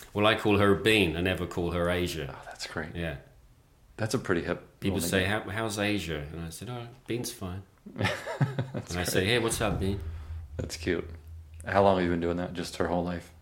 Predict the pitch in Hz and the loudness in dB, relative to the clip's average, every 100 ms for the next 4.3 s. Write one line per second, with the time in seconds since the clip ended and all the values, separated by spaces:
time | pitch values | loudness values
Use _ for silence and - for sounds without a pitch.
0 | - 101 98 87 85 98 87 87 85 85 | -6 2 2 2 -2 -2 0 0 0 -4
1 | - - - 87 104 95 - 95 - 92 | -8 -14 -2 2 4 2 2 0 0 -2
2 | 90 87 95 92 98 92 73 82 - 87 | -2 -4 -2 0 2 2 0 -6 -4 -2
3 | 85 80 90 87 82 - - 92 85 80 | -2 -2 -4 -4 -6 -10 -8 -2 -2 -2
4 | - 76 76 | -8 -12 -12